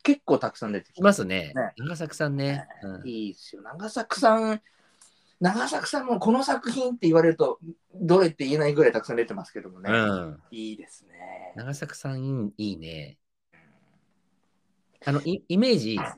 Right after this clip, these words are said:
Speaker 2: 長作ひろみさんは、
Speaker 1: うん。
Speaker 2: あの、この間ほら、あおい、あの、宮崎あおいさんの話した時に、
Speaker 1: あ、しましたね。
Speaker 2: あ、
Speaker 1: はい。
Speaker 2: あのイメージの感じがあるんですよ。
Speaker 1: あー。
Speaker 2: で、
Speaker 1: はいはいはい。
Speaker 2: もうちょっとでもディープな役ができる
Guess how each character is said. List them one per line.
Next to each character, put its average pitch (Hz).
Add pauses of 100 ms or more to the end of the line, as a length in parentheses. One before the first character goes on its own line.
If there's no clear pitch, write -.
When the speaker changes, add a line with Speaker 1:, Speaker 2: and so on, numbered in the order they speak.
(460)
Speaker 2:
長 147
作 165
ひ 160
ろ 151
み 151
さ 147
ん 139
は、 135 (260)
Speaker 1:
う 156
ん。 117
Speaker 2:
あ -
の、 -
こ 160
の 180
間 180
ほ 160
ら、 101 (260)
あ 180
お 285
い、 -
あ 139
の、 143
宮 247
崎 135
あ 95
お 101
い 98
さ 101
ん 95
の 92
話 95
し -
た 95
時 -
に、 -
Speaker 1:
あ、 175
し 143
ま 127
し -
た -
ね。 226
Speaker 2:
あ、 -
Speaker 1:
は 196
い。 - (120)
Speaker 2:
あ 254
の 285
イ 262
メ 254
ー 180
ジ 104 (220)
の 123
感 120
じ 123
が 110
あ 110
る 98
ん -
で 98
す -
よ。 -
Speaker 1:
あ -
ー。 - (200)
Speaker 2:
で、 220
Speaker 1:
は -
い 170
は 196
い 226
は 262
い。 -
Speaker 2:
も 294
う -
ち 311
ょ 302
っ -
と 170
で 165
も 147
デ 139
ィ 226
ー 208
プ 113
な 90
役 95
が 85
で 82
き 92
る 80